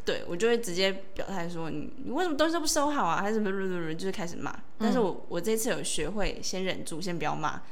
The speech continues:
Speaker 1: 但是我的脸，我的脸部表情可能还是很不好。我就说
Speaker 2: 你的脸部表情都很可怕，
Speaker 1: “到底干嘛？”
Speaker 2: 你知道吗？你知道，你，就是你们，就是假如说有些人翻白眼什么，像我妈，还有你，
Speaker 1: 嗯。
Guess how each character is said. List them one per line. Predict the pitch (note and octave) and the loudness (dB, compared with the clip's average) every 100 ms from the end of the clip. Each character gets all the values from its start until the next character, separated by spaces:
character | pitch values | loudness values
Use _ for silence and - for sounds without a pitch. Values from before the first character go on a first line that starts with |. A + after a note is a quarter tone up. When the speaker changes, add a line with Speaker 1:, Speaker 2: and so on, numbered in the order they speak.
| - - | -4 2
Speaker 1:
但 | A3 | 4
是 | B3 | 6
我 | F3+ | 6
的 | F3 | 4
脸， | E3 D3+ - | 2 -2 0
我 | F3+ | 0
的 | G#3+ | 2
脸 | G3+ F3 | 2 0
部 | |
表 | G3+ E3 | 0 0
情 | G#3 F3+ | 0 0
可 | |
能 | D#3+ | 0
还 | E3 | 0
是 | F3+ | 0
很 | G3+ | -2
不 | C3+ G3+ | -2 -4
好。 | - - | -4 -2
我 | G3+ | 2
就 | |
说 | |
Speaker 2:
你 | A#3+ | 4
的 | |
脸 | E4 C4+ | 6 6
部 | |
表 | D4 | 6
情 | A3 G#3+ | 6 6
都 | B3 | 4
很 | A#3 | 4
可 | A3+ G3+ | 4 2
怕， | - G#3 | 0 0
Speaker 1:
“到 | E3+ | 0
底 | |
干 | |
嘛？” | |
Speaker 2:
你 | E3+ | -2
知 | E3 | -2
道 | E3 | -4
吗？ | - F#3+ | -2 2
你 | G3+ | 6
知 | |
道， | D4 | 6
你， | A#3+ | 6
就 | A#3 - E4 | 2 0 6
是 | F4+ | 6
你 | A3+ | 8
们， | G3 G#3+ | 6 4
就 | C4+ | 0
是 | C#4+ | 2
假 | G3+ F3 | 4 4
如 | |
说 | F#3+ A3+ | 4 2
有 | G3 F3+ | 2 2
些 | A3+ | 2
人 | G3+ E3+ F3+ - - | 2 0 -4 -4 2
翻 | G#3+ | 2
白 | A3 B2+ | 4 2
眼 | E3 | 0
什 | - | -2
么， | - | -2
像 | E3+ G3+ | 2 2
我 | D3+ | 0
妈， | C#3 - F3 | -2 -4 -4
还 | F#3 | -2
有 | F3 | 0
你， | |
Speaker 1:
嗯。 | F#3 | 0